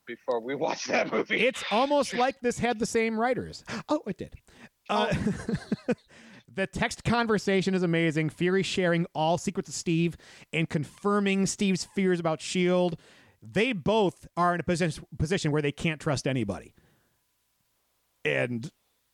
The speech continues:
Speaker 2: I kinda love that. I kinda like, "This is good." Now you got everybody trying to band together in some way, shape, or form.
Speaker 1: Yeah.
Speaker 2: And, uh, whoa, Fury got bla-, Fury got not once, twice, but three times.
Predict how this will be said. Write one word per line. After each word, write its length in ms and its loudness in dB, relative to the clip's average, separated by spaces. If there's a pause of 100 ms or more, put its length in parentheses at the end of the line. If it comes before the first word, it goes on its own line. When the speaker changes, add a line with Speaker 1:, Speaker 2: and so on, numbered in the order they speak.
(220)
Speaker 2:
I 220 2
kinda 340 0
love 300 0
that. 160 -6
I 80 -2
kinda 280 0
like, 180 0 (380)
"This 200 -2
is 140 -2
good." 320 -4
Now 200 2
you 120 2
got 140 2
everybody 560 0 (800)
trying 240 0
to 80 -2
band 220 -2
together 280 0
in 80 0
some 200 -2
way, 120 0
shape, 220 -4
or 80 -6
form. 280 -10 (1120)
Speaker 1:
Yeah. 200 -8 (220)
Speaker 2:
And, 240 -2
uh, 240 2 (200)
whoa, 260 -2 (120)
Fury 220 2
got 140 -2
bla-, 200 2 (360)
Fury 200 4
got 220 0 (180)
not 240 0
once, 300 2
twice, 240 2
but 100 -16
three 240 2
times. 560 -2